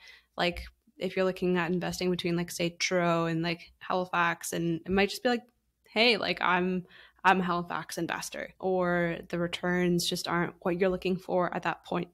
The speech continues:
in time, it's okay to say no. Like, it's not like you're going to insult someone by not investing. It's just not the right fit. And both ways, like, as,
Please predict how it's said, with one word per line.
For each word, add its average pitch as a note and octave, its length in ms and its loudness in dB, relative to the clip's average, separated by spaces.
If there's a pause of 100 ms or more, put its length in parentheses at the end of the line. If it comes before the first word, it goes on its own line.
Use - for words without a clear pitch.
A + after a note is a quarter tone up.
(100)
in F3 260 0
time, G#3 440 2 (160)
it's G3+ 140 2
okay - 600 2
to G3+ 120 2
say F#3 400 0
no. E3+ 520 4
Like, F3 220 0
it's F3+ 180 0
not F3+ 300 2
like F#3+ 220 0
you're F#3 120 -2
going E3 380 -2
to F3 280 -2
insult - 500 -4
someone F4 420 6
by A3 160 4
not G#3 160 6
investing. A3 580 0 (240)
It's - 180 -4
just - 420 -4
not D#3+ 220 4
the E3 80 0
right E3 200 4
fit. G#3 480 0
And E3+ 480 0 (460)
both F3+ 340 4
ways, F#3 460 2
like, - 140 -2
as, E3+ 340 0